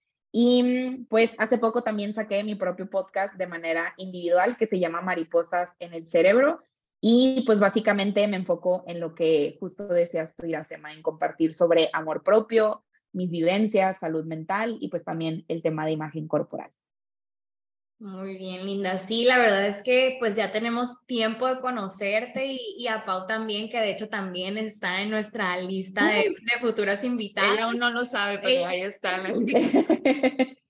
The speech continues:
Speaker 2: Ya pronto la, la contactaremos. Eh,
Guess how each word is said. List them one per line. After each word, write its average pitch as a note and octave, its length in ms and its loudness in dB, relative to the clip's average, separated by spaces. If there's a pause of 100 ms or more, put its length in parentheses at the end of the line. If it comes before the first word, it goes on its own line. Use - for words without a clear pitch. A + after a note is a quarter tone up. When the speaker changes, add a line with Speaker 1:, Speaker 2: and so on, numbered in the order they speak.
(260)
Speaker 2:
Ya A#3 220 -4
pronto B3+ 420 -6
la, C4 340 -12
la A#3 180 -12
contactaremos. A#3 920 -6 (540)
Eh, A3 680 -4